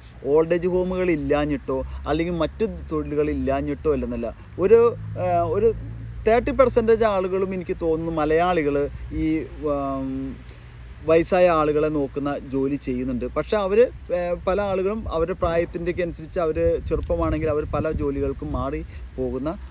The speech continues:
ആളുകളുണ്ട്. അപ്പോൾ ഇതാണ് ഈ ഇറ്റലിയുടെ അവ-, ഈ ജോലിയെക്കുറിച്ച്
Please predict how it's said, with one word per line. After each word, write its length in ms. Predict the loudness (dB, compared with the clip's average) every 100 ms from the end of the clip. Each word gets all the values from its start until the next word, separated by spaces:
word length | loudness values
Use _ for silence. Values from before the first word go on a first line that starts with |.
| -8
ആളുകളുണ്ട്. 420 | -4 -4 -4 -6 -10 -14 -8
അപ്പോൾ 140 | -4 -2
ഇതാണ് 520 | 0 0 0 -2 -6 -10 -6
ഈ 280 | -4 -4 -6 -8 -4
ഇറ്റലിയുടെ 440 | -4 -4 2 2
അവ-, 280 | 2 0 -4
ഈ 220 | -4 -4
ജോലിയെക്കുറിച്ച് 840 | -2 -2 2 2 2 -4 -6 -8